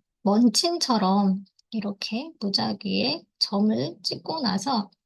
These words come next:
이 선을, 두 개의 선을 이어줍니다. 이어주고 나서 이 선 양쪽으로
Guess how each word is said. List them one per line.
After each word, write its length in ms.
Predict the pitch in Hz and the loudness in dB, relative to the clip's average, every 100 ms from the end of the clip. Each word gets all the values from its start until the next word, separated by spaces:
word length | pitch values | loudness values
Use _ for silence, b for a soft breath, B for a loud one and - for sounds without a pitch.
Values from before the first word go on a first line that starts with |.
| _ | _
이 160 | 226 214 | -4 -4
선을, 520 | 208 311 302 269 330 - - | -2 -4 -4 -2 -4 -8 -10
두 220 | - 220 | -4 -2
개의 280 | 202 294 262 | 2 2 2
선을 360 | 277 269 233 - | 0 -2 -2 -4
이어줍니다. 800 | - 202 208 202 196 196 - 214 _ _ _ _ _ _ - | -4 -2 -2 -2 -2 -2 -6 -12 _ _ _ _ _ _ -6
이어주고 500 | 208 214 202 214 247 | -4 -4 -4 -4 -2
나서 420 | 196 196 294 214 B B B - | -2 -2 -4 -4 B B B -10
이 160 | 240 | -4
선 480 | 202 - 285 320 359 - - - | -2 0 0 -2 -10 -16 -16 -6
양쪽으로 920 | 180 196 190 254 247 208 254 330 | 0 0 0 -4 -2 -4 -4 -6